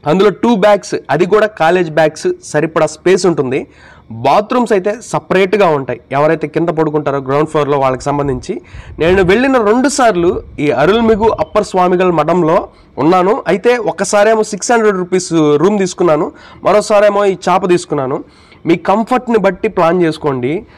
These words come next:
రూమ్లో ప్రైవసీ ఉంటుందనే కానీ కొంచెం హాట్గా ఉంటుంది వెదర్ మొత్తం. అరుణాచలం గురించి చాలా వీడియోస్ అయితే చేశా. ఇప్పటి వరకు ఎవరైనా చూడకుంటే వెంటనే చూడండి.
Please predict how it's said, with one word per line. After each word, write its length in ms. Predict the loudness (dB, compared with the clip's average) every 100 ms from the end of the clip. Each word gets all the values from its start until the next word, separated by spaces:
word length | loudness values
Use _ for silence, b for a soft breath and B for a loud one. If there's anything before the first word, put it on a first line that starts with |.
| B -2
రూమ్లో 280 | 0 2 0 0
ప్రైవసీ 440 | 0 0 0 -2 0 2
ఉంటుందనే 460 | 2 0 0 0 -2
కానీ 240 | -2 -2 -4 -12 _ -4
కొంచెం 300 | -2 -2 -6 -4
హాట్గా 480 | -2 0 -2 0 0 0
ఉంటుంది 360 | -2 -4 -6 -8 b b b -6
వెదర్ 240 | -2 0 0
మొత్తం. 260 | -2 -2 -4 b b b -4 0
అరుణాచలం 480 | 2 2 2 0 2 0
గురించి 220 | 0 -4 -10 -8
చాలా 280 | -2 0 0 0
వీడియోస్ 300 | 0 0 0
అయితే 140 | -4 0 0
చేశా. 260 | 0 -4 -8 b b b b b b -6
ఇప్పటి 340 | -6 _ 0 2
వరకు 280 | 0 0 -4 -4 -2
ఎవరైనా 240 | 0 2 0
చూడకుంటే 400 | 0 0 -2 -2 -2
వెంటనే 200 | -2 -2 0
చూడండి. 320 | 0 0 0